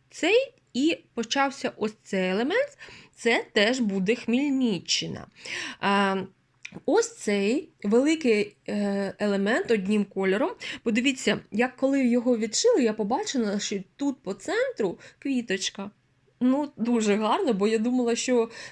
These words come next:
це якийсь бордюр чи якось це, а тут ще квіточка. Так, це Сіверщина.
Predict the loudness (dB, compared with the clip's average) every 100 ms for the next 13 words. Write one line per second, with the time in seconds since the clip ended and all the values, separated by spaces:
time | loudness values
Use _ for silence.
0 | _ 0 4 4 2 -2 -2 -2 -4 -2
1 | -2 -2 -2 2 2 0 -2 -4 -4 -6
2 | -10 -10 -4 0 2 0 -4 -20 -18 -14
3 | -10 -6 -4 -6 -6 -6 -4 -4 -8 -12
4 | -14 -14 0 0 0 -2 0 0 0 -4
5 | 0 0 0 -4 -6 -6 -10